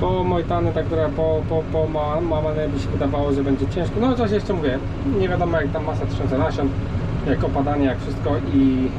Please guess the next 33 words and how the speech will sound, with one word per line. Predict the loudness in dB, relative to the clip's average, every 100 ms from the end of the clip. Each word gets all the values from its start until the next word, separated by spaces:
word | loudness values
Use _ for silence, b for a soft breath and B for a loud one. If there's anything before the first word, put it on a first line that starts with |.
| -2
e, | -2 -2 -2 -2 -2 -2 -2 -2 0 2
gęstość | 2 0 0 0 0 0 2
i | 4 4 2 0
wtedy | 0 0 0
będzie | 0 0 0
wiadomo | 0 2 2
ile, | 2 0 -2 -2 -2 -2 -2 -2 -2 -2 -2 -2 0 2
ile | 2 2
waży, | 0 0 -2
coś | -4 -4
sprawdzę | -2 0 0 -2
sobie | 0 0
wiaderko. | 0 0 -2 -2 -2 -4 -4 -4 -4 -2 -2
Jak | -2 -2 -2
takie | 0 0
wiaderko | 0 0 0 0
ma | 0
tam | 0 0
blisko | 0 0 -2
dziesięciu | 0 -2 -2 -2
kilogramów, | 0 2 2 2 0
to |
znaczy, | -2 -2 -2
że | 0 0
jest | 0
ciężkie, | 0 0 0 0 0 0 -4 -4 -4 -4 -2 -2
a |
to | -2 -2 -2
takie | -2 -2
swoje | 0 0 0
testy | -2 -4 -2 -2 -2
zrobimy. | 0 2 2 0 -2 -2 -2 -2 -2 -2 -2 -2 -2 -2 -2 0
No, | 0 0